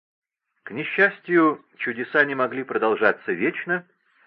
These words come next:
а дурное настроение принцессы не менялось к лучшему. Через неделю король уже не мог взглянуть на лавальер без того, чтобы не встретиться с подозрительным взглядом принцессы.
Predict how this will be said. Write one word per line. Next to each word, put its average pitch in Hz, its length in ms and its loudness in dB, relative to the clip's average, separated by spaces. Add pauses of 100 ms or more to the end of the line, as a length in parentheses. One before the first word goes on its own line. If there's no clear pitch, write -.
(160)
а 233 160 6
дурное 131 380 2
настроение 104 640 2
принцессы 160 760 -2 (360)
не 101 120 -6
менялось 104 500 0
к - 100 -14
лучшему. 80 560 -8 (960)
Через 131 260 2
неделю 196 340 4
король 190 300 6
уже 180 400 6
не 147 140 -4
мог 160 260 2
взглянуть 127 500 -4
на 127 80 -2
лавальер 117 500 4
без 101 200 -6
того, 113 260 0
чтобы 110 280 -4
не 104 80 -10
встретиться 120 680 -4
с - 80 -6
подозрительным 139 800 -2
взглядом 107 480 0
принцессы. - 720 -8